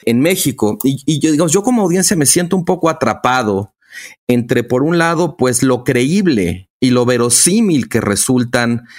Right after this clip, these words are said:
los testimonios de las personas que están declarando ante la corte en contra de García Luna, en muchos casos, pues, los propios, eh, narcotraficantes.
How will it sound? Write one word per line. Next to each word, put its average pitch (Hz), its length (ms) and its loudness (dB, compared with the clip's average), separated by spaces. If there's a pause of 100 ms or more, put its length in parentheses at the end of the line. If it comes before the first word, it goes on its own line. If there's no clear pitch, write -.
(160)
los 127 220 0
testimonios 143 600 0
de 143 60 2
las 110 200 0
personas 139 720 0
que 110 100 -2
están 123 580 0
declarando 117 840 0 (340)
ante 110 240 0
la 104 160 0
corte 127 320 -2
en 113 80 -2
contra 123 320 0
de 113 60 0
García 101 320 0
Luna, 123 360 0
en 113 160 2
muchos 143 360 0
casos, 147 560 0
pues, - 340 -2 (340)
los 110 160 0
propios, 123 640 0
eh, 110 160 2
narcotraficantes. 107 1400 -2